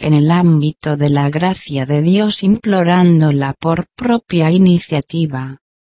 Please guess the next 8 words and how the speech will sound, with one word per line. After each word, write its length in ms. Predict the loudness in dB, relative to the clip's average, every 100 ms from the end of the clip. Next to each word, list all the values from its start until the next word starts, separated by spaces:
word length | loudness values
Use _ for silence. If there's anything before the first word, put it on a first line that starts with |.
| _ _ _ _ -6
Por 220 | -2 0
ello, 560 | 0 0 0 -2 -4 -8 _ _ _
en 260 | -2 0 0
todos 520 | -4 -4 -4 -4 -4
los 180 | -4 -4
sitios 760 | -2 -2 -2 -2 -2 -2 -2 -4
donde 380 | 0 2 2
podáis, 800 | 0 -4 -4 -2 0 -2 -4 -8